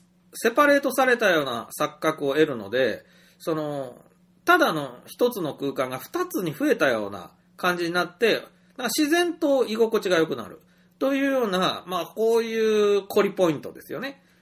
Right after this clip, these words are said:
こういうのが、まあ、日本建築の凝りポイントなんですよ。僕のゲームにも入っ-、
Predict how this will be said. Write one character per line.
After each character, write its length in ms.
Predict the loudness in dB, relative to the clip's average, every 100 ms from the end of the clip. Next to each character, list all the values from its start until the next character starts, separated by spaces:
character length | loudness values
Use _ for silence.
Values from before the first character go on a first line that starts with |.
| _
こ 200 | 2 4
う 80 | 4
い 60 | 2
う 40 |
の 120 | 0
が、 460 | 2 0 0 -6 -18 _ _
ま 260 | -4 -2 -2
あ、 60 | -4
日 120 | -4
本 200 | -4 -2
建 220 | -2 -4
築 240 | -8 -8
の 140 | -6 -2
凝 140 | 0
り 80 | -2
ポ 160 | -2 -6
イ 40 |
ン 40 |
ト 120 | -10 -16
な 80 |
ん 20 | -18
で 60 |
す 80 | -18
よ。 80 | -6
僕 240 | -2 0 -2
の 120 | 0
ゲ 160 | 0
ー 40 | 0
ム 80 | -2
に 60 |
も 80 | -6
入 160 | -8
っ-、 40 | -12